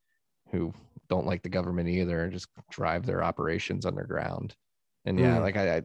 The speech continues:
Speaker 1: these regimes are gonna have some Bitcoin, um, whether or not that gives them, uh, more leverage on the international power play. Um, I, I, I think, again, the, the fact that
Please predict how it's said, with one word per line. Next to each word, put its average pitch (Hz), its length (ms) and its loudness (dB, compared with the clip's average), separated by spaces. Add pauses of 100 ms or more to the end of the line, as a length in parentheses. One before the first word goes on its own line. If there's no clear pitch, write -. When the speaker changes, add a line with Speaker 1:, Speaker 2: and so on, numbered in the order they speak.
Speaker 1:
these 113 260 2
regimes 110 460 4
are 101 100 6
gonna 104 160 2
have 92 180 0
some 95 220 2
Bitcoin, 92 540 -2 (180)
um, 90 540 0
whether 95 240 2
or 85 40 0
not 87 200 -2
that 90 180 0
gives 90 200 -2
them, 87 400 0 (640)
uh, 90 240 2 (420)
more 98 540 2
leverage 90 800 0
on 92 100 0
the 85 120 0
international 87 680 0
power 87 360 0
play. 95 520 -2 (420)
Um, 98 600 -4 (140)
I, - 100 -4 (280)
I, - 80 -8 (120)
I - 40 -6
think, - 480 -10 (160)
again, 90 460 -2
the, 98 340 -4 (140)
the 107 80 -2
fact 87 400 -2
that 87 200 0